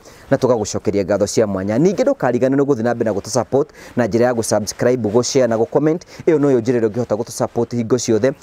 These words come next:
nĩgetha gũtigĩrĩra nĩ wathiĩ na mbere gũkorwo, ah, ũkĩamũkĩra tabarĩra-inĩ citũ. Ngũrĩkĩrie na kwĩra nĩ atĩ, o ũguo we ũrekire,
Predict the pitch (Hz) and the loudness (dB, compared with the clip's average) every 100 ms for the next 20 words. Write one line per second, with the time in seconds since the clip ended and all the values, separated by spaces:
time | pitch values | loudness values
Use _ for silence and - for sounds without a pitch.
0 | - 143 139 113 104 - 117 104 107 107 | -2 2 2 2 -2 -2 -2 0 0 -2
1 | 104 107 98 98 - 104 117 117 - - | -2 -2 -2 -2 -2 -2 0 0 -4 -20
2 | - 110 110 107 - 123 - 143 113 - | -4 -2 0 -2 -2 -4 0 0 0 -2
3 | 113 110 - 101 98 107 107 92 101 104 | -2 -2 -4 -2 -2 -4 -4 -4 -4 0
4 | 127 131 123 151 151 139 135 135 113 120 | 0 0 0 0 0 0 0 0 0 -4
5 | 110 - - - 180 202 170 147 156 123 | -4 -14 -8 0 2 2 2 2 4 4
6 | 127 127 165 113 | 2 0 0 0